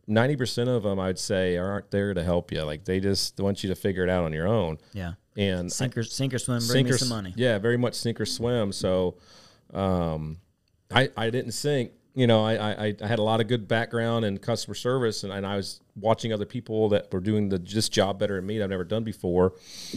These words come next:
Speaker 1: And I started working my social media, and it just kept growing, growing. And, you know, I went from selling nine houses the first year in four months while I was still working full time to seventeen houses the second year while I was still working full time,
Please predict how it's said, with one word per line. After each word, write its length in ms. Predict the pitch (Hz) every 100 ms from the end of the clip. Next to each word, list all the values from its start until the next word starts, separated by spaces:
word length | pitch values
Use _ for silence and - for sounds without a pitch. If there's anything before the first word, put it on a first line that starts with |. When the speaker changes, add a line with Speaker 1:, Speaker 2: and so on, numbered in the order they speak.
| - - - -
Speaker 1:
And 560 | 101 95 92 85 85 - _ _ _ _ _ _ 107
I 40 |
started 360 | 104 110 98 101
working 260 | 104 110
my 80 | 98
social 360 | - 101 90 92
media, 480 | 107 110 110 107 101 _ _ _ _ -
and 460 | - 98 92 87 85
it 40 | 98
just 200 | 98 -
kept 180 | 101
growing, 360 | 98 95 101 101
growing. 420 | 98 104 110 104
And, 220 | 98 95 -
you 60 |
know, 80 | 92
I 40 | 87
went 240 | 95 -
from 220 | 95 85
selling 320 | 85 104 85
nine 220 | 87 95 98
houses 340 | 101 101 92
the 80 | 90
first 380 | - 95 92 -
year 160 | 92
in 80 | 90
four 240 | 85 104 92
months 420 | 95 101 - -
while 100 | 87
I 20 |
was 80 | 78
still 180 | - 110
working 220 | 104 101
full 220 | - 104
time 480 | - 92 92 95 92 _ _ _ -
to 80 | 90
seventeen 560 | - 107 104 - 110
houses 440 | 101 92 95 101 -
the 60 |
second 400 | 92 104 92 101 92
year 200 | 95 95
while 100 | 85
I 20 |
was 80 | -
still 200 | - 101
working 240 | 98 98
full 200 | - 98
time, 520 | - 90 90 90 87